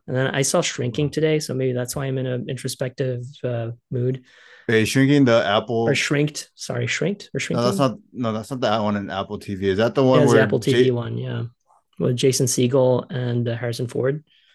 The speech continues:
Speaker 2: Uh, wait, wait, is that the one when they go into, like, a small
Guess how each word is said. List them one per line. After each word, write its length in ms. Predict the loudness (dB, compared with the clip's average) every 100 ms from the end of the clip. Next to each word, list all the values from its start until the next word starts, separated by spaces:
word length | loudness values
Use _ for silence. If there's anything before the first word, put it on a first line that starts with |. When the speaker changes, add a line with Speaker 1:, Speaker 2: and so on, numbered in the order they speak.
| _ _ _ _ _ _
Speaker 2:
Uh, 260 | -8 -8 -10 -12
wait, 280 | -6 -2 6
wait, 160 | 8
is 80 | 8
that 160 | 4 4
the 80 |
one 160 | 4 4
when 100 | 4
they 60 | 4
go 140 | 4
into, 160 | 4 0
like, 160 | -2
a 60 | -4
small 520 | -6 -4 -2 -2 -6